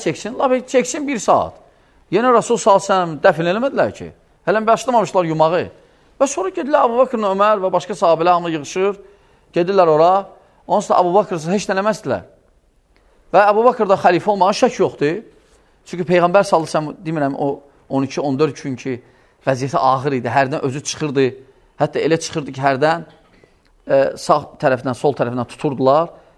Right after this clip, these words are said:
gətirirdilər və hərdən taqəti olmurdu. Taqəti olmayanda deyirdi ki, "Deyin ki, Əbu Bakır imam dayansın." Və bu açıq aydın dəlildir ki, Əbu Bakır xəlifə olmalıdır. Çünki o vaxtı imam, xəlifə,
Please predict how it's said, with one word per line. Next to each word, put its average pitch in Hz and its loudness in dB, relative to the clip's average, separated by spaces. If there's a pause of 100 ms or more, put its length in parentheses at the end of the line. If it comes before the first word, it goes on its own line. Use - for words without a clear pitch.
(140)
gətirirdilər 139 -2 (400)
və 147 2
hərdən 175 -2 (480)
taqəti 143 -2
olmurdu. 135 -4 (680)
Taqəti 123 -6
olmayanda 123 -6
deyirdi 120 -8
ki, 123 -8 (680)
"Deyin 123 -4
ki, 117 -10
Əbu 104 -8
Bakır 110 -8
imam 95 -8
dayansın." 76 -20 (1200)
Və 104 -8
bu 113 -6
açıq - -10
aydın 98 -10
dəlildir 107 -6
ki, 123 -12 (480)
Əbu 110 -4
Bakır 120 -6
xəlifə 98 -12
olmalıdır. 73 -16 (1080)
Çünki - -8
o 151 4
vaxtı 127 0
imam, 160 2 (640)
xəlifə, 156 0